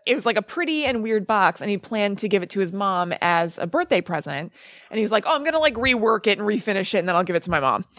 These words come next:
So it was down there, and one day, and he had an assistant who worked in the shop, and one day he left to do some errands and left the box in the basement, um,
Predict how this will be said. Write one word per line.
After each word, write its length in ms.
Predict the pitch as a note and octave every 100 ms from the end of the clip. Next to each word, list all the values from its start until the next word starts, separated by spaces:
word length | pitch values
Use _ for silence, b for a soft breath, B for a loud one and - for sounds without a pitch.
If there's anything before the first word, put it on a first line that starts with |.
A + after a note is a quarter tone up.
| B B B B B
So 760 | - - - C4 A#3 A3+ A3 A3 -
it 120 | A#3
was 160 | A3+ A3
down 400 | G#3 D#4+ F#4+ G4+
there, 540 | A#3 F#3 F3+ F#3 A#3+ C4 _ _ _
and 460 | A#3+ A3+ G#3+ G#3 G3+
one 420 | F#3 G#3+ A#3 C4
day, 420 | A#3+ A#3 G3+ G3 G3
and 120 | B3+
he 200 | B3+ A#3
had 200 | A3+ A3+
an 60 |
assistant 340 | A#3+ - G3+ G#3+
who 40 |
worked 160 | G3+ G3
in 60 | A3+
the 60 |
shop, 400 | G#3 D3+ C#3+ F#3+ - B B B B
and 240 | A3+ G#3+
one 180 | G3+ A3+
day 220 | A3+ G#3+
he 140 | G#3 A3
left 180 | G#3
to 60 | G#3+
do 120 | F#3+
some 200 | F3+ F3+ -
errands 720 | D4 G4 F#3 A2 D#3+ A3+ - - b b
and 340 | A3 A3 G#3 G3+
left 180 | G#3 A#3
the 60 |
box 300 | B3+ C#4 C#4+
in 60 | D#4+
the 60 | C#4
basement, 680 | G#3 G3 A3 G#3 G3+ -
um, 560 | G3+ G3 F#3 F#3 F#3 F3